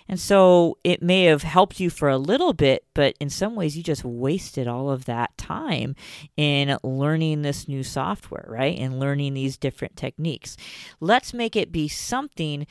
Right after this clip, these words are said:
that you're going to continue to use and that you and your students are going to continue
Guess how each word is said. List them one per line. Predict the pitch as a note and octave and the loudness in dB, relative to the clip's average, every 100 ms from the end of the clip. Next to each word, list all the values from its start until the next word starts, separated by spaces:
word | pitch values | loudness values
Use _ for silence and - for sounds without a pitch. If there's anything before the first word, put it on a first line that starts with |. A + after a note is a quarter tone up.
| - - | -14 -12
that | - | -6
you're | D3+ D3+ | -4 -2
going | D#3+ D#3 | -2 -4
to | - | -6
continue | - C#3+ C3 - A3 B3+ A#3 E3+ D#3+ _ _ _ - | -4 -4 -6 -8 -6 -4 -2 0 -2 _ _ _ -4
to | D3 | -2
use | C3+ F3+ B3+ E3+ C#3 C3+ - | -2 0 2 2 2 -2 -6
and | C#3+ | -6
that | C#3 C3+ | -4 -6
you | D3+ F3 F3+ | -4 -2 -2
and | - B3+ D#4+ | 0 -2 -2
your | F#3 | -4
students | C#3+ - C#3 B2+ B2+ - _ _ _ _ _ _ - | -6 -4 -4 -4 -10 -16 _ _ _ _ _ _ -4
are | D#3+ | 0
going | D3 D3 D3+ | 0 -2 -4
to | - | -6
continue | D3+ C3+ - D#4 G3+ C3 | -4 -4 -2 0 0 -2